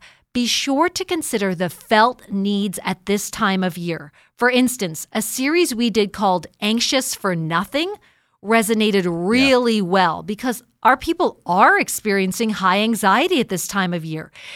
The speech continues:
Speaker 1: It's the start of school. You have new routines with your kids. The sports are kicking off again.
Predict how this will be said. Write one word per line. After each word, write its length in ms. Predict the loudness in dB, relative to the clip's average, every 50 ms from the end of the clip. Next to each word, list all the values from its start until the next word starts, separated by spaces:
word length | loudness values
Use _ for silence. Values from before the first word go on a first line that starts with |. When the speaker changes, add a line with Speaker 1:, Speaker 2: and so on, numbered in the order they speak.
| -20 -6 -4
Speaker 1:
It's 180 | -4 -4 -2 -2
the 100 | -2 -2
start 280 | 2 2 2 2 2 2
of 80 | -2
school. 500 | -4 -8 -4 0 0 2 2 0 -2 -6 -8
You 100 | -6 -4
have 220 | -2 -2 -2 -2
new 160 | -2 -4 -4 -4
routines 440 | -4 -6 -6 -4 -4 -4 -4 -4
with 140 | -6 -6 -4
your 120 | -4 -4 -4
kids. 520 | -6 -4 -2 0 2 2 0 -2 -4 -8
The 140 | -6 -6 -6
sports 440 | -6 -8 -6 -2 -2 -2 -2 -2 -4
are 100 | -6 -6
kicking 360 | -6 -8 -6 -6 -4 -2 0
off 220 | 0 -2 -2 -2
again. 400 | -6 -6 -6 -6 -6 -8 -10 -14